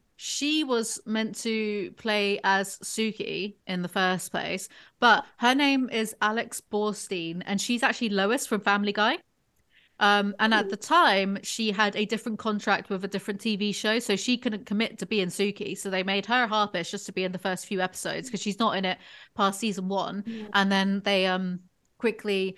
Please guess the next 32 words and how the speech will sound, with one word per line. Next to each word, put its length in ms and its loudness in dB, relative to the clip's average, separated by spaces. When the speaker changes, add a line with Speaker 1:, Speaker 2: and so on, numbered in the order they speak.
Speaker 1:
I 100 4
think 300 2
they 100 2
quickly 380 -2
sort 220 -4
of, 120 -4
like, 500 0
came 280 0
up 240 0
with 200 -4
the, 260 0
they, 480 4
they, 600 -2
they 180 2
already 160 0
had 220 0
the 40 -4
character 340 -2
of 60 -8
Suki 380 -6
in 140 -4
mind, 400 -6
but 60 -6
I 60 -6
think 260 -12
they 120 -4
Speaker 2:
Mm. 40 -4
Speaker 1:
actualized 680 -2
it 80 -6
a 40 -4
lot 160 -4
more 300 -2